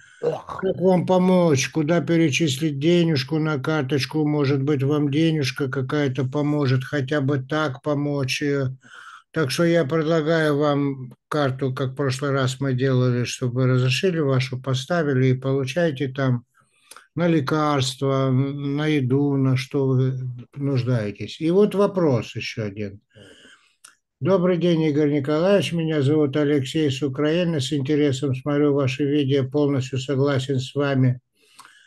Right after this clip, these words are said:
что начальники — это дерьмо собачье, которое тормозит развитие человечества, и оно должно быть ликвидировано.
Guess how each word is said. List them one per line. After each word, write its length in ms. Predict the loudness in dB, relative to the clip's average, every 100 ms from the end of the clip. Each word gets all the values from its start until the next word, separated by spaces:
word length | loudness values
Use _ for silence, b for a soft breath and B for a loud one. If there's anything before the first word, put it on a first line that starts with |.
| b
что 180 | -4 -2
начальники — 760 | 0 0 0 0 2 0 0 0
это 420 | 2 0 0 0
дерьмо 420 | 2 0 2 2
собачье, 600 | 2 0 0 0 0 -2
которое 480 | -2 -2 0 0 0
тормозит 640 | 0 -2 0 0 2 0 0
развитие 500 | 0 2 0 0 -2
человечества, 800 | -2 0 0 0 -2 -6 -2
и 120 | 0 0
оно 180 | -2
должно 400 | -2 0 2 0
быть 240 | 0 -2 -2
ликвидировано. 760 | -2 0 -2 -2 -6 -6 -10